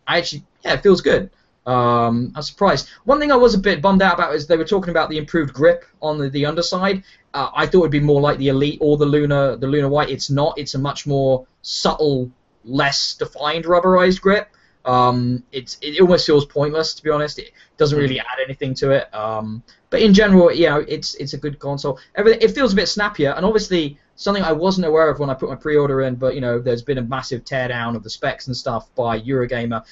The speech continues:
Speaker 1: and Digital Foundry, and it turns out, you know, I'm gonna get a performance boost out of this, um, between sort of seven and ten frames. Uh, about a ten percent increase on some games and stuff like that. It depends very much game to game.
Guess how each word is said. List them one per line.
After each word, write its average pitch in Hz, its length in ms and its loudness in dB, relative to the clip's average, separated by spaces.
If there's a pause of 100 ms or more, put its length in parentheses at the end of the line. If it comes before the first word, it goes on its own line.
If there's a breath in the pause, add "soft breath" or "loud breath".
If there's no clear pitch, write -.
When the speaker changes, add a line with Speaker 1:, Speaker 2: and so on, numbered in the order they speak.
(120)
Speaker 1:
and 120 100 -6
Digital 127 260 0
Foundry, 151 380 0
and 151 60 0
it - 80 -4
turns 196 240 2
out, 202 200 4
you 208 60 -2
know, 202 100 4
I'm 202 80 4
gonna 196 140 6
get 190 160 2
a 185 40 0
performance 190 380 0
boost 117 280 -2
out 98 140 -10
of 98 60 -14
this, - 300 -14 (300)
um, 117 300 -2
between 131 380 -2
sort 131 240 0
of - 40 -6
seven 143 360 0
and 120 140 0
ten 139 260 -2
frames. 143 640 -4 (300)
Uh, 107 320 -2 (140)
about 117 220 -6
a - 20 -12
ten 139 200 -4
percent 131 280 -4
increase 139 420 -2
on 127 120 -4
some 139 240 -2
games 131 340 -2
and 123 80 -6
stuff 123 220 -6
like 127 80 -2
that. 131 100 -2
It 120 80 -8
depends 135 300 -4
very 131 100 0
much 120 220 -6
game 131 180 0
to 127 100 -14
game. 147 380 -2